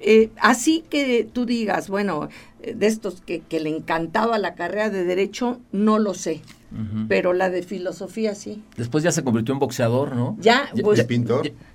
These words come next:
Speaker 1: y
Speaker 2: y
Speaker 1: pintor.
Speaker 2: pintor,
Speaker 3: Y pintor,
Speaker 2: sí.
Speaker 3: ¿no?
Speaker 1: Sí,
Speaker 2: Boxeador
Speaker 1: sí.
Speaker 2: en la política, ¿no?
Speaker 3: Sí.
Speaker 1: Y no sabes qué bien pinta, ¿eh?
Speaker 2: ¿Ah, sí?
Speaker 1: Bueno, si alguna vez tienen oportunidad, te puedo decir que cuadros,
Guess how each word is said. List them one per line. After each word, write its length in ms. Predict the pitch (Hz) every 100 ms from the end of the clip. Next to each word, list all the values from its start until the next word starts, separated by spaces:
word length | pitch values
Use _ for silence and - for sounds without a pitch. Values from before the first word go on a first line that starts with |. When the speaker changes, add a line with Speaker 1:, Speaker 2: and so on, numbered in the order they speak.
| -
Speaker 1:
y 60 | 214
Speaker 2:
y 40 |
Speaker 1:
pintor. 640 | 220 202 185 - 185 196 247
Speaker 2:
pintor, 120 | -
Speaker 3:
Y 40 |
pintor, 340 | 110 101 92 135
Speaker 2:
sí. 60 | 214
Speaker 3:
¿no? 180 | - - - - -
Speaker 1:
Sí, 480 | - - 190 175 190 - -
Speaker 2:
Boxeador 320 | 127 147 202
Speaker 1:
sí. 40 |
Speaker 2:
en 60 | 240
la 100 | 135
política, 500 | 117 120 - 156 113
¿no? 220 | 107 285
Speaker 3:
Sí. 140 | - 117
Speaker 1:
Y 140 | 233
no 140 | 247 302
sabes 320 | 311 311 311
qué 180 | - 247
bien 280 | 247 254 247
pinta, 520 | 233 262 311 - 147
¿eh? 140 | 254 -
Speaker 2:
¿Ah, 100 | - -
sí? 340 | - 185 214 -
Speaker 1:
Bueno, 320 | 170 208 226
si 380 | 220 180 156 147
alguna 420 | 156 175 247 269
vez 240 | 233 240
tienen 380 | - 220 226 220
oportunidad, 800 | 196 - 175 - 160 156 180 - - -
te 100 | 196
puedo 380 | - 226 277 311
decir 500 | 185 - 233 277 - - - - - _
que 200 | 208 - - - - - -
cuadros, 600 | 233 240 269 277 285